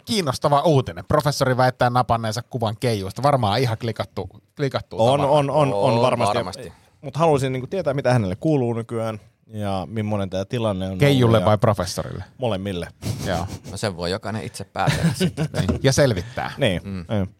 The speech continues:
Speaker 2: Mitäs muuta?
Speaker 1: Aha, tärkeä.
Speaker 3: Kerro.
Speaker 1: Tärkeä. Tärkeä, tärkeä. Tota, ähm, puhuttiin eilen, eilen tota jälkiruuista.
Speaker 2: Joo.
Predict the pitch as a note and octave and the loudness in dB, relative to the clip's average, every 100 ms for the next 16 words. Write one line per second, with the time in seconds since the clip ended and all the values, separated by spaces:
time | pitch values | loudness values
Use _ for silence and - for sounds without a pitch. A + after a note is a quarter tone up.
0 | _ _ _ - - - - - F3+ D#3 | _ _ _ -20 -20 -20 -20 -2 2 4
1 | D#3+ B2+ D#2 - - - _ _ _ _ | 4 4 2 -8 -20 -20 _ _ _ _
2 | _ _ _ - A3 B3 B2+ _ _ - | _ _ _ 0 2 2 -2 _ _ -12
3 | - F#3 E3 D#3+ C3 F#2+ - _ G#3 G3 | -6 -2 -2 0 -2 -4 -12 _ 2 2
4 | F3 - G#3 G#3 F#3 C3+ C#3+ B2 E3+ D#3 | 2 2 2 4 2 0 0 0 0 -2
5 | C3+ A#2+ B2 B2+ C3 C3+ C3+ B2 _ _ | -2 -4 -2 0 0 2 0 0 _ _
6 | _ - C3+ D#3 - D3+ D3 E3+ C#3+ B2+ | _ -10 -2 -2 0 -2 2 4 4 2
7 | - D3+ D#3 C3 B2 A#2 B2 A#2 - D#3 | -2 0 0 0 -2 -4 -2 -2 -2 -2
8 | E3 - A2 G#2+ G2 - D3 - - _ | 0 2 2 2 0 0 -2 -4 -18 _
9 | _ _ _ F#2+ F2 G2+ D#3+ | _ _ _ -10 -8 -6 -6